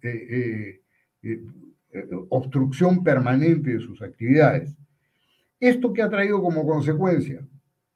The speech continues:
Primero, que por el lado de Cuajone estos veinticinco mi-, eh, veinticinco días significan el orden de ciento veinte millones de dólares que estamos dejando de producir. En el caso de Las Bambas,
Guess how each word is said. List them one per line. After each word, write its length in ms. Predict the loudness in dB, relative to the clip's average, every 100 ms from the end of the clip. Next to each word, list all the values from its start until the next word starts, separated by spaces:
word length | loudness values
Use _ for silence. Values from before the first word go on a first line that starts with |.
| _ _ _ -10
Primero, 600 | -2 4 4 4 -2 -10 _
que 120 | -8
por 280 | -4 -2 0
el 80 | 2
lado 140 | 2
de 100 | 0
Cuajone 440 | -2 -4 -4 -4 -4
estos 180 | -2
veinticinco 520 | -2 0 -2 -4 -4 -2
mi-, 240 | 0 0
eh, 240 | 0 -2 -2 -8 -6
veinticinco 580 | -6 -4 -4 -2 0
días 340 | 2 2 2 -2 -16 _ _ _ -6
significan 560 | -2 -2 -2 -2 0
el 100 | 0
orden 320 | 0 -2 -2
de 100 | -4
ciento 520 | -6 -6 -6 -4 -4 -4
veinte 600 | -2 -2 -2 -4 -4 -6 -8
millones 520 | -8 -4 -2 -2 -2
de 100 | -4
dólares 600 | 0 2 4 4 0 -6 -14 _ _ _ _ _
que 100 | -10
estamos 360 | -2 0 2
dejando 360 | 0 0 -2 0
de 120 | -2
producir. 500 | -6 -14 -10 -10 -10 _ _ _ _ _ _ _ _ -20 _ _
En 160 | 2 6
el 140 | 6 6
caso 260 | 2 2
de 100 | 2
Las 180 | 2 2
Bambas, 580 | 2 2 2 2 -4